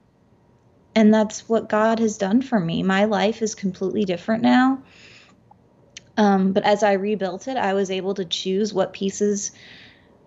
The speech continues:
would stay. Some pieces got lost forever. Some pieces didn't go back the same way. But I'm very happy with the life I have now. There's a lot more stability.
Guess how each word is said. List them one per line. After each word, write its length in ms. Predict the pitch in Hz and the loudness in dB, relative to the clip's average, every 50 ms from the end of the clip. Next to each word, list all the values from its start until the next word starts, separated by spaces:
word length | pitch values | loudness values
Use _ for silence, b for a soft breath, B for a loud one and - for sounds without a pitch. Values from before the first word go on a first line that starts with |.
| _ - | _ -2
would 160 | - 190 170 | 0 0 0
stay. 480 | 170 - - 220 202 196 202 226 254 254 | 0 -4 2 2 4 6 6 6 4 2
Some 260 | 240 - 220 214 220 | 2 0 2 2 2
pieces 400 | 226 233 226 220 - 254 240 220 | 2 0 -2 -4 -4 -4 -4 -4
got 240 | 208 196 185 - - | -4 -4 -6 -6 -6
lost 360 | 180 190 196 202 190 - - | -4 -4 -4 -4 -4 -6 -10
forever. 600 | - - - 202 180 190 208 208 240 254 262 262 254 | -16 -12 -6 -4 0 0 0 0 0 -2 -2 -2 -4
Some 220 | - - 202 196 | -4 0 0 0
pieces 400 | - - 208 202 - - 208 202 | 0 0 -2 -2 -2 -6 -6 0
didn't 240 | 196 202 190 202 240 | 0 2 2 2 2
go 120 | 240 196 180 | 0 0 2
back 300 | 185 180 180 175 - - | 2 0 0 -2 -4 -6
the 80 | 247 | -8
same 300 | 240 - 254 247 247 240 240 | -6 -2 2 4 6 6 6
way. 360 | 240 240 247 254 262 262 262 B B B B B B B B B B B B B _ _ _ _ _ - | 6 4 2 0 -2 -4 -6 B B B B B B B B B B B B B _ _ _ _ _ 2
But 280 | 240 220 - - - _ _ - | 2 2 2 2 -6 _ _ 0
I'm 220 | 226 240 233 233 | 4 6 6 6
very 280 | 226 247 247 254 262 254 | 6 4 0 0 -2 -4
happy 420 | 240 220 220 226 226 240 - 262 240 | -4 -6 -10 -8 -8 -6 -2 -2 -2
with 100 | 196 - | -2 -2
the 60 | - | -4
life 280 | - - - - 196 - | -8 -6 -6 -6 -6 -4
I 80 | - - | -6 -6
have 360 | - - - - - - - | -6 -6 -8 -10 -10 -10 -10
now. 440 | - - 60 - - - - - - - - - - | -10 -8 -8 -8 -8 -10 -10 -12 -12 -10 -10 -8 -2
There's 240 | 214 190 214 202 190 | 2 4 4 6 6
a 60 | 202 | 4
lot 280 | 185 190 185 190 190 - | 4 4 4 2 2 0
more 160 | 196 196 196 | 0 -2 -2
stability. 880 | - - - - 180 170 180 165 175 185 214 226 254 262 269 269 269 | -4 -8 -8 -8 -6 -2 0 0 2 4 4 2 2 2 0 -2 -4